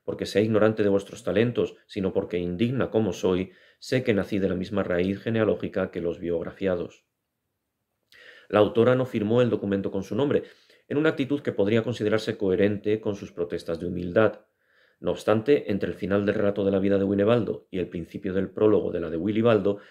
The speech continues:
la autora había insertado un enigmático párrafo que se conserva solo en el más antiguo de los manuscritos existentes, el de Frisinga, que en el resto no aparece. Probablemente los copistas lo descartaron debido a su inen-, ininteligibilidad,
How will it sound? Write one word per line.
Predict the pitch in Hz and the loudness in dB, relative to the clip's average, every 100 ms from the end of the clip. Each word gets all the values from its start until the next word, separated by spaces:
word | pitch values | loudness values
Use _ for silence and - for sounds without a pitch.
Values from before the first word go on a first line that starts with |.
| - | -14
la | - | -4
autora | 156 151 117 123 123 - _ | -2 2 4 4 -2 -14 _
había | 107 120 | -4 0
insertado | 143 135 123 - 123 | 0 2 -2 2 2
un | 127 | 4
enigmático | 113 98 123 131 131 110 | 2 2 0 0 -2 0
párrafo | 101 104 104 107 | 0 0 0 -2
que | - | -4
se | - | -6
conserva | 92 101 107 113 | -6 -4 -2 -2
solo | - 120 123 127 | 0 2 4 2
en | |
el | 110 | 2
más | 98 101 | 0 -2
antiguo | 98 92 101 101 | -4 -4 -2 -2
de | |
los | 92 | -2
manuscritos | 90 90 85 - 95 104 - | -4 -6 -6 -8 -6 -4 -6
existentes, | - 92 120 143 110 | -8 -6 -6 -4 -6
el | 87 | -6
de | 87 | -6
Frisinga, | - - 131 143 - - _ _ _ - _ | -8 -6 -2 -2 -2 -6 _ _ _ -20 _
que | - | 2
en | 147 | 4
el | |
resto | 147 123 - | 4 2 2
no | 123 | 2
aparece. | 120 101 98 - | 4 4 2 -4
Probablemente | - 95 95 107 104 98 117 120 - _ | -2 2 4 4 2 0 -2 -6 -10 _
los | - - | -8 -4
copistas | - 92 - 104 101 | -4 -6 -6 -4 -2
lo | |
descartaron | 90 87 95 95 90 95 | -2 -2 -4 -2 -2 0
debido | 90 90 90 | 0 0 -2
a | 90 | -4
su | - 87 | -6 -6
inen-, | 87 87 87 87 | -4 -4 -4 -8
ininteligibilidad, | 113 95 87 98 87 98 85 87 107 117 | -6 -4 -4 -4 -6 -4 -2 2 4 2